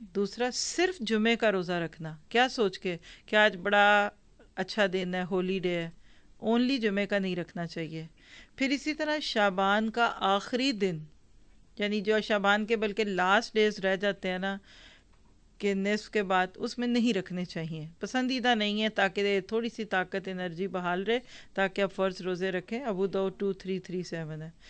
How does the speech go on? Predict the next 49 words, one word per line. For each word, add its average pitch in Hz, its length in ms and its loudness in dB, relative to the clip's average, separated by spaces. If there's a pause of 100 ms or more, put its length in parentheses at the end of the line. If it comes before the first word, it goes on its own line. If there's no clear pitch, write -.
(200)
लेकिन 247 220 -2
कोई 294 120 -2
रख 214 240 2
ले 294 120 -2
तो 302 120 -4
गुनाह 196 320 -2
नहीं 175 240 -4
है। 165 120 -8 (380)
और 254 120 6
इसी 269 180 -2
तरह 294 240 0
सिर्फ 320 360 -2
हफ्ते 226 300 0
का 220 160 -2
दिन 185 180 0
का 190 120 -2
रोज़ा, 160 340 -6 (840)
यौम 190 280 0
सब्त 208 360 -4
की 214 160 -4 (200)
तशबीह 190 340 -4
में 214 120 -2
कह 196 160 0
लीजिए, 202 400 -2 (420)
ये 233 200 2
भी 233 140 -4
पसंदीदा 190 580 -2
नहीं 180 220 -4
है, 226 120 -4
तिरमिज़ी 175 440 -4
की 175 120 -6
रिवायत 170 420 -4
है। 226 60 -2 (440)
लेकिन 349 200 -2
अगर 359 220 -2
कोई 311 160 -4
रखता 214 380 0
है 247 140 8
alternate 214 560 2
day 208 180 2
पे, 208 140 -2
अब 226 140 2
इनमें 269 220 0
से 285 120 -2
जितने 226 320 -6
भी 269 140 -6
मैंने 262 260 -2
बताए 196 380 0
हैं, 214 200 2